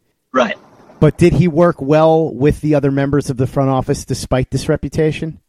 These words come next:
Speaker 1: Yeah, I mean, they, they found ways to work it out. You gotta think he was there for a long time. So obviously, you know, they found ways to work it out and kinda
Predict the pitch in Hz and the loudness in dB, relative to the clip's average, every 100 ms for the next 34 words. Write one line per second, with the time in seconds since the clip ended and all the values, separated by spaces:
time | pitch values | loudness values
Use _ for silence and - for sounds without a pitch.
0 | _ _ _ 311 370 - 220 233 226 240 | _ _ _ -4 -2 2 4 6 4 2
1 | - 247 - 202 160 165 156 - 135 131 | 4 4 6 6 8 6 6 2 0 0
2 | - - - - - - - 170 165 180 | 0 -4 -4 0 2 2 2 0 -2 -6
3 | 160 160 156 - 123 117 147 135 117 135 | 0 4 4 2 -2 0 0 0 -2 0
4 | 135 - - 131 170 - 247 - 131 123 | 0 -2 -4 4 4 4 0 -6 -6 -6
5 | 143 120 117 120 147 135 127 131 127 - | -4 -4 -2 -2 4 4 4 0 0 -6
6 | 120 127 120 117 113 123 - - 135 127 | 0 0 2 2 2 2 -2 0 2 2